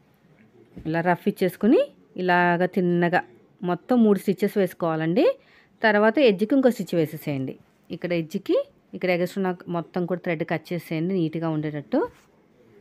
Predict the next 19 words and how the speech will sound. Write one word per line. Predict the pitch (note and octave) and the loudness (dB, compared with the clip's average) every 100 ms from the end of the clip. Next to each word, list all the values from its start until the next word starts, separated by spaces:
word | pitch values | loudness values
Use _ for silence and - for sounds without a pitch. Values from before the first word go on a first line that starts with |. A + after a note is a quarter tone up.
| _ _ F#3+ | _ _ -6
ఇక | F#3+ F#3 | -4 -2
నీట్‌గా | F3+ F#3 F3+ G3 B3 | 0 -2 -2 -2 -2
కుట్టుకుంటూ | A3 F3+ F#3 F3+ F3 A#3 | -2 -4 -4 -2 0 0
వెళ్ళిపోవాలి. | A3 D#3 D3 C#3 C3+ - _ _ _ _ _ _ _ _ F#3+ | 0 0 -2 -2 -6 -12 _ _ _ _ _ _ _ _ -6
ఇక్కడ | G3+ G3 | 0 0
రఫ్ | F3 F#3 | 0 -4
ఇచ్చేసేయండి. | - D#3 D#3 C#3 C#3 _ _ _ _ - - _ G#3 | -4 -6 -4 -6 -8 _ _ _ _ -20 -20 _ -14
ఇప్పుడు | G3+ G#3 | -2 0
ఎగస్ట్ | G3 F#3+ G#3 | 0 -2 -4
ఉన్న | G3 | -2
క్లాత్ని | F#3 F3 F#3 F3 | 0 0 0 -2
మొత్తం | E3+ F3+ E3+ | -2 -4 0
కూడా | A3+ A4 F#4+ | 0 0 0
నీట్‌గా | A3 F#3 F#3 G3+ | -2 0 -2 0
కట్ | F3 - | -2 -2
చేసేయండి. | E3 - D#3 D3 A3 A4+ - _ _ - _ A#2 _ G2 A#2 A#2 A2 A#2 _ _ _ _ _ A2 F#2+ F2 _ - - - - _ _ - | -8 -6 -6 -2 0 -2 -6 _ _ -20 _ _ _ _ _ -20 -20 -20 _ _ _ _ _ _ _ _ _ -20 -20 -20 -20 _ _ -16
ఇక్కడ | D#3+ D3 C#3+ - | -12 -10 -10 -8
మొత్తం | D#3+ - D#3 | -8 -6 -6
కూడా | D3+ | -6